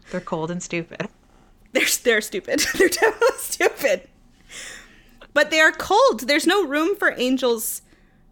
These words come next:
Speaker 2: to understand humanity, really. And I think that's the heart of it, right? It's like, they've both been living on Earth among humans this whole time.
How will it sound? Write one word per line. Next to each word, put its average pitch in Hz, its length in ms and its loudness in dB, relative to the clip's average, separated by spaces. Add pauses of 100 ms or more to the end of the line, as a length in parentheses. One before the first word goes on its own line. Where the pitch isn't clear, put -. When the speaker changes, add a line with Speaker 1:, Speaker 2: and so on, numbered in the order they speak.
(240)
Speaker 2:
to 254 480 -2 (340)
understand 269 1080 2
humanity, 214 640 0
really. 170 340 -4
And 247 120 0
I - 80 2
think 320 160 0
that's 403 220 -2
the 247 100 0
heart 214 240 2
of - 80 -6
it, 151 120 -4
right? 185 220 2
It's 202 120 -4
like, 196 220 -2
they've 226 180 0
both 302 220 0
been 277 220 0
living 208 380 -2
on 185 180 0
Earth 143 380 -4
among 208 420 0
humans 185 440 -2
this 196 220 -6
whole 175 160 -2
time. - 460 -6